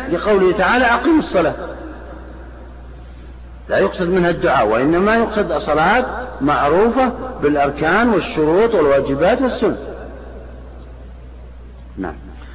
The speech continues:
وكذلك الحج، حج النبي صلى الله عليه وسلم في حجة الوداع،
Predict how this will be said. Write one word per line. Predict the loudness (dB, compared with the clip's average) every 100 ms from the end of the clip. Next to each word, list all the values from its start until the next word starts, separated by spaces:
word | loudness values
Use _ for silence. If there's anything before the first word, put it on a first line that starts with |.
| -12
وكذلك | -6 0 2 2 2
الحج، | 2 0 -2 -6 -12 -12 -10 -8 -8 -12 -14 -16 -16 -16 -18 -18 -18 -10
حج | -8 -2
النبي | 0 2 0
صلى | 0
الله | 0
عليه | 0
وسلم | 0 -2
في | -2
حجة | -4 -2 0
الوداع، | 0 2 2